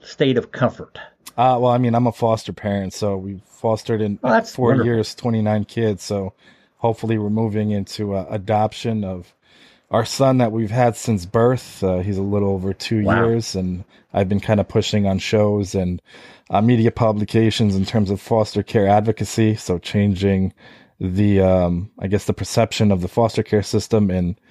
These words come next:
Speaker 2: invoking change, because I, I feel like in every state, the foster care system is, uh, broken, and, and seeing it from the foster parent side. So really pushing that and, uh, you know, being an advocate for change in that realm.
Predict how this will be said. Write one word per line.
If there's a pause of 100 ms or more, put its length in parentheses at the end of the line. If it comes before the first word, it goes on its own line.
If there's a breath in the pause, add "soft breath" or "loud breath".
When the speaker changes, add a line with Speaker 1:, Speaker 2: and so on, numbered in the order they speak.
(260 soft breath)
Speaker 2:
invoking
change,
because
I,
I
feel
like
in
every
state,
the
foster
care
system (600 soft breath)
is,
uh,
broken, (380)
and,
and
seeing
it
from
the
foster
parent
side.
So (480 loud breath)
really
pushing
that
and,
uh,
you
know,
being
an
advocate
for
change
in
that
realm.